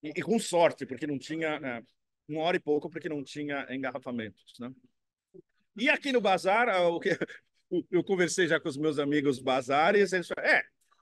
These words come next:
a vida tá muito difícil, a inflação é uma coisa demente." Vocês no Brasil vão entender quando eu der alguns números pra vocês. Pra vocês terem uma ideia, quando eu tava aqui há bastante tempo, há dois anos,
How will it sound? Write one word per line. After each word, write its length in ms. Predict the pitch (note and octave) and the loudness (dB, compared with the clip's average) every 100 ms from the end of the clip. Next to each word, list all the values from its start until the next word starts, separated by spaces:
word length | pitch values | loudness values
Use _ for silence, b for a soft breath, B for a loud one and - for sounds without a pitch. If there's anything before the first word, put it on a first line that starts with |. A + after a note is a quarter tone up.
| _ - | _ -10
a 80 | |
vida 240 | B2+ G#3 A3 | -2 0 2
tá 140 | D#3+ | 2
muito 240 | E3+ A3+ F#3 | 0 0 -2
difícil, 580 | C3 - C#3 D3+ - D3+ | -6 -8 -8 -8 -6 -4
a 80 | |
inflação 560 | E3+ F3 E3 C3+ - G3+ | -4 -4 -4 -4 -4 -6
é 60 | E3+ | -4
uma 120 | E3 | -6
coisa 240 | C3 D#3+ D3 | -6 -6 -6
demente." 480 | C3 E3+ D3 - - _ _ _ _ _ _ | -4 -2 -2 -6 -16 _ _ _ _ _ _
Vocês 320 | - E3 A#3+ G#3+ | -4 0 0 0
no 80 | |
Brasil 340 | G#3 E3 F3 A3 | 2 2 2 -2
vão 200 | F#3 G#3+ | 0 2
entender 720 | G#3 F3 D3+ C3+ D#3 C#3 - _ _ _ _ - | 2 2 0 2 2 2 -2 _ _ _ _ -4
quando 120 | E3 | 0
eu 80 | E3 | 2
der 360 | D3+ D#3+ D3 C#3 | 4 4 2 -4
alguns 380 | C#3 C#3+ C#3 A#2 | -4 -4 -4 -2
números 420 | C#3 C#3 B2 A2+ | -2 -2 -4 -6
pra 160 | - G#2 | -8 -8
vocês. 360 | G2+ - - | -10 -14 -20
Pra 80 | - | -12
vocês 160 | E3+ - | -8 -2
terem 160 | B3+ | 0
uma 80 | A#3 | 0
ideia, 360 | C3+ A2 F#2 - | 0 -2 -4 -6
quando 160 | A3 A#3+ | -6 -4
eu 80 | |
tava 180 | B3+ A#3+ | -4 -2
aqui 220 | D#3+ - - | -4 -4 -6
há 80 | B2 | -4
bastante 480 | A#2+ A#2+ E3 D3+ - | -6 -6 -8 -8 -8
tempo, 320 | C#3+ C3+ A#2+ | -6 -6 -8
há 240 | F#2 A2 | -10 -12
dois 300 | G#2 D#3 B2+ | -6 -4 0
anos, 360 | D#3+ B2+ - | 0 0 -6